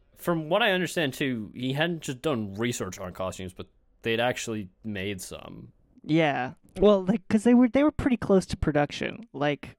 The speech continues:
Speaker 2: with this.
Speaker 1: They were, yeah, pretty close, it sounds, yeah.
Speaker 2: Like, they had spent money, and things was, uh,
Speaker 1: Yeah.
Speaker 2: uh, like, it was, it was, it, they were far into this, this project. Um,
Speaker 1: Yeah, they'd scouted, like, locations, they'd, like, they'd done a whole shit, ton of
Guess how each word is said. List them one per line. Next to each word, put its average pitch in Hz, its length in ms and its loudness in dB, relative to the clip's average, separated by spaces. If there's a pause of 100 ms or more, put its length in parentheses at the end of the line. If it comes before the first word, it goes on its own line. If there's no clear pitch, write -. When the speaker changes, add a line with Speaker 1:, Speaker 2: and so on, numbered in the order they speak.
Speaker 2:
with 143 200 -2
this. 139 220 -4
Speaker 1:
They 147 180 2
were, 160 160 2
yeah, 113 220 2
pretty 135 240 -2
close, 107 380 -2
it 95 120 -10
sounds, 92 360 -6
yeah. 85 180 -6 (500)
Speaker 2:
Like, 160 140 -2
they 208 120 2
had 208 160 0
spent 147 480 -2
money, 143 400 -6 (100)
and 135 180 -4
things 151 320 0
was, 135 140 -6 (380)
uh, 143 260 -2
Speaker 1:
Yeah. 113 340 0
Speaker 2:
uh, - 40 -8 (160)
like, 160 200 -4
it 175 40 6
was, 185 140 8
it 185 140 6
was, 185 220 6
it, 185 160 2
they 190 100 6
were 196 80 6
far 185 320 2
into 139 200 -4
this, 151 180 -6
this 139 160 -2
project. - 520 -4 (720)
Um, 127 520 -4 (120)
Speaker 1:
Yeah, 143 160 4
they'd 127 180 2
scouted, 120 600 -2
like, 101 180 -2
locations, 110 1000 -6
they'd, 73 300 -10
like, - 360 -14
they'd 101 240 -12
done 95 160 -10
a 92 60 -16
whole 98 220 -10
shit, - 200 -16 (120)
ton - 180 -16
of - 60 -20